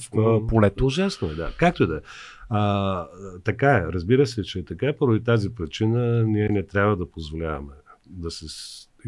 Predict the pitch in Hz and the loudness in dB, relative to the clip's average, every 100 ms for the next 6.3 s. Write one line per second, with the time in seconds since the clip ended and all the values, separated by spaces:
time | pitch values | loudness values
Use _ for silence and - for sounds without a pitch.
0 | 101 - 110 120 123 - 113 117 107 101 | -12 2 4 4 0 0 -2 -2 -2 0
1 | 98 98 - 92 90 85 82 82 80 80 | -2 -8 -8 -6 -4 -6 -4 -4 -4 -4
2 | 80 - 85 87 85 78 85 82 85 - | -6 -8 -6 -4 -4 -4 -6 -4 -6 -8
3 | 71 - 80 76 67 69 - 78 78 80 | -12 -6 -4 -4 -6 -12 -12 -8 -4 -4
4 | 80 85 - 90 85 - - 82 80 82 | -4 -10 -8 -8 -8 -12 -10 -6 -4 -4
5 | 73 - 71 73 87 78 87 87 87 92 | -4 -8 -10 -4 -4 -2 -6 -4 -2 0
6 | 98 87 | 2 0